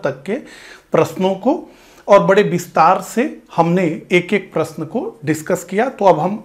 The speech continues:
आगे बढ़ेंगे और दो हज़ार चौदह से अपनी यात्रा को प्रारंभ करेंगे। दो हज़ार चौदह में मॉडर्न हिस्ट्री से खूब सारे प्रश्न पूछे गए, और खूब का अर्थ है कुल बाईस प्रश्न पूछे गए।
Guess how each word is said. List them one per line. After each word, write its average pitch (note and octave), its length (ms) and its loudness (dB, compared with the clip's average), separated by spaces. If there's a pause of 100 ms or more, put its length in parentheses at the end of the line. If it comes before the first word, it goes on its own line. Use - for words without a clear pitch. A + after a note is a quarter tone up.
आगे C3+ 280 0
बढ़ेंगे F3+ 420 -2
और E3+ 220 -2
दो F3 200 0
हज़ार E3 300 0
चौदह D#3 420 0
से F3+ 280 -8 (400)
अपनी E3 360 0
यात्रा C#3+ 360 0
को G#3+ 240 0 (240)
प्रारंभ D#3 540 2 (340)
करेंगे। C3+ 380 2
दो D#3+ 240 4
हज़ार F3+ 260 0
चौदह E3 420 0
में G#3 200 -4 (840)
मॉडर्न E3+ 440 4
हिस्ट्री F#3 420 -4
से A#3+ 300 -2 (400)
खूब A#3 520 4
सारे D#3 300 4
प्रश्न D#3 360 -6
पूछे D#3+ 380 -4
गए, A#3 240 0 (160)
और E3+ 200 4
खूब F#3 300 -4
का E3+ 160 2
अर्थ D#3 320 0
है A#3+ 140 -4
कुल G3+ 260 -4
बाईस C3 440 -2
प्रश्न C#3+ 380 -6
पूछे C3+ 360 -8
गए। D#3 180 0